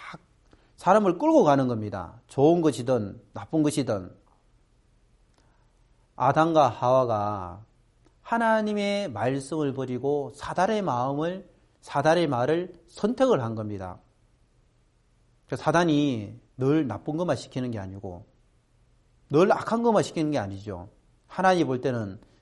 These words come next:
선이든 악이든 다 죄라는 겁니다. 사람을 그렇게 끌고 다니기 때문에 그런 거죠. 자, 여기 사진을 한번 보도록 하겠습니다. 아주 끔찍한 사진인데요. 뭐 또 피도 범벅이 돼 있고 막 이렇게 돼 있습니다.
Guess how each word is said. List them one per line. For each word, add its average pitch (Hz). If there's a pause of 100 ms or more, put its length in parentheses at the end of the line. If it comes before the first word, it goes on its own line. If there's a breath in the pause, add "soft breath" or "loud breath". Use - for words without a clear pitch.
선이든 175 (200)
악이든 127 (1400)
다 113
죄라는 135
겁니다. 95 (680)
사람을 208
그렇게 175
끌고 170
다니기 143
때문에 123
그런 110
거죠. 92 (1500 soft breath)
자, 131
여기 135
사진을 170
한번 135
보도록 117
하겠습니다. 104
아주 151
끔찍한 156
사진인데요. 113 (540)
뭐 120
또 113
피도 147
범벅이 143
돼 113
있고 113
막 107
이렇게 107
돼 107
있습니다. 92